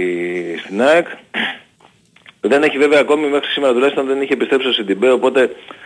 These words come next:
να δούμε ποια θα είναι η λύση τελικά για το αριστερό άκρο, τι θα επιλέξει ο, ο Αλμέιδα, που είναι κάτι που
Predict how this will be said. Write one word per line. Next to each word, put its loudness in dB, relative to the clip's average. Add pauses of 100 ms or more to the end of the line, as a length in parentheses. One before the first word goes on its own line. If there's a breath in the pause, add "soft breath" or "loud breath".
(280 loud breath)
να 0
δούμε 4
ποια 2
θα 0
είναι 2
η 4
λύση 2
τελικά 2
για 4
το 4
αριστερό 4
άκρο, 2
τι -6
θα -2
επιλέξει 0
ο, 0 (1160 loud breath)
ο 2
Αλμέιδα, 4 (720 loud breath)
που 0
είναι 2
κάτι 2
που -4